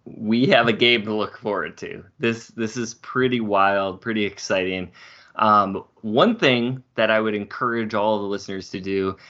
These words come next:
is to join the Podfather Andy Herman and an array of guests every Friday at four thirty P M Central. So it is Friday when you're listening to this, more than likely. So at four thirty today, Central Time,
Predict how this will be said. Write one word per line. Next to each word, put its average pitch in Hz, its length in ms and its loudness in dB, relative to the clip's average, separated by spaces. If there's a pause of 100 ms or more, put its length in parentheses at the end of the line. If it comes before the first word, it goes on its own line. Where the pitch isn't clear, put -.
(200)
is 107 420 2
to - 160 -4
join 113 380 0
the 101 80 0
Podfather 117 720 2
Andy 117 240 -2
Herman 110 520 -2
and 95 300 -4
an 95 60 -4
array 95 380 0
of 90 80 -8
guests 95 340 0
every 104 240 0
Friday 104 580 2
at 78 120 -4
four 110 320 -4
thirty 107 340 -2
P 107 200 -6
M 98 140 -4
Central. 117 460 -2
So 117 260 2
it 139 180 4
is 139 160 0
Friday 120 400 2
when 131 140 -2
you're 131 140 -4
listening 107 440 -8
to 95 100 -14
this, 92 460 -10
more 98 160 -6
than 95 140 -10
likely. 107 540 -4 (420)
So - 440 2
at 139 300 0
four 147 400 -4
thirty 143 500 -4
today, 113 640 0
Central 110 500 -8
Time, 87 500 -8